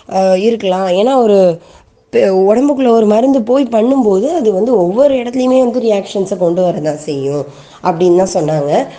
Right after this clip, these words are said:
"நீங்க, நீ அந்த டேப்லெட் இப்போ நிப்பாட்டிட்டு யோகாஸ் பண்றேல, இது நீ பண்ணி பாரு" அப்படின்னு தான் சொன்னா. "இல்லை, நான் அதை பண்ணி தான் இப்போ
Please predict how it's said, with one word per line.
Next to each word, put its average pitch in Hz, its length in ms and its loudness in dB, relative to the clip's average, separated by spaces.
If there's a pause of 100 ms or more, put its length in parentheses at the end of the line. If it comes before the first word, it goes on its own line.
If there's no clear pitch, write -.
(180)
"நீங்க, 233 340 2
நீ 214 220 0
அந்த 208 200 2
டேப்லெட் 233 360 0
இப்போ 220 160 -2
நிப்பாட்டிட்டு 220 540 0
யோகாஸ் 247 380 0
பண்றேல, 214 460 0
இது 202 200 0
நீ 180 140 0
பண்ணி 240 240 0
பாரு" 208 280 0
அப்படின்னு 156 340 0
தான் 196 100 -2
சொன்னா. 202 200 -4 (220)
"இல்லை, 240 200 -2
நான் 208 120 2
அதை 151 120 0
பண்ணி 180 300 0
தான் 285 120 2
இப்போ 285 280 -4